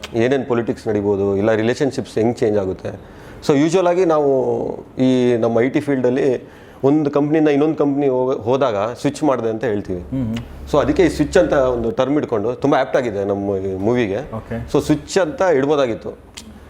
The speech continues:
Speaker 1: ಆದ್ರೆ ಇದು ಸ್ವಲ್ಪ ಐ ಟಿ ಮೂವಿ ಅಂತ
Speaker 2: ಸ್ವಿಚ್
Speaker 1: ತಿಳ್ಕೊಳ್ಳಿ.
Speaker 2: ಅಂದ್ರೆ ಎಲೆಕ್ಟ್ರಿಕಲ್ ಆಗ್ಬಿಡುತ್ತೆ.
Speaker 1: ಹಾ, ಆ ಥರ ಆಗ್ಬಿಡುತ್ತೆ. So ಸ್ವಲ್ಪ ಐ ಟಿ ಅಂತ ಗೊತ್ತಾಗ್ಲಿ ಅಂದ್ರೆ ಈ ಕಲ್-, ಕರ್ಲಿ ಬ್ರೇಸಸ್, ಕೋಲನ್ ಎಲ್ಲ ಬಂದ್ರೆ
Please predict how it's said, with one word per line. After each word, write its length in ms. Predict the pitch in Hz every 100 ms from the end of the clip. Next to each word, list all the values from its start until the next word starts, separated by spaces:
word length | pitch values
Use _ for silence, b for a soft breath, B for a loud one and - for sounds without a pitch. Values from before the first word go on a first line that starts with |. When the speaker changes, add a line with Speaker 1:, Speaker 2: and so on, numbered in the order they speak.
| - 123
Speaker 1:
ಆದ್ರೆ 400 | 127 139 143 131
ಇದು 260 | 131 131
ಸ್ವಲ್ಪ 240 | 123 120 120
ಐ 120 | 147
ಟಿ 240 | 165 160
ಮೂವಿ 300 | 143 139 139
ಅಂತ 160 | 131 127
Speaker 2:
ಸ್ವಿಚ್ 100 | -
Speaker 1:
ತಿಳ್ಕೊಳ್ಳಿ. 320 | 135 160 135
Speaker 2:
ಅಂದ್ರೆ 160 | 180 147
ಎಲೆಕ್ಟ್ರಿಕಲ್ 500 | 147 - 160 147 123
ಆಗ್ಬಿಡುತ್ತೆ. 380 | 101 131 143
Speaker 1:
ಹಾ, 60 | 117
ಆ 40 |
ಥರ 160 | 185 131
ಆಗ್ಬಿಡುತ್ತೆ. 540 | 120 117 107 113 113 190 B B B - -
So 100 | 135
ಸ್ವಲ್ಪ 220 | 139 139
ಐ 120 | 139
ಟಿ 100 | 156
ಅಂತ 120 | 180
ಗೊತ್ತಾಗ್ಲಿ 400 | 165 147 160 143
ಅಂದ್ರೆ 200 | 147 151
ಈ 40 | 139
ಕಲ್-, 320 | 143 131 131
ಕರ್ಲಿ 340 | 131 127 143
ಬ್ರೇಸಸ್, 500 | 120 123 123 107 127
ಕೋಲನ್ 300 | 110 123 131
ಎಲ್ಲ 160 | 123 113
ಬಂದ್ರೆ 640 | 107 107 127 127 104 98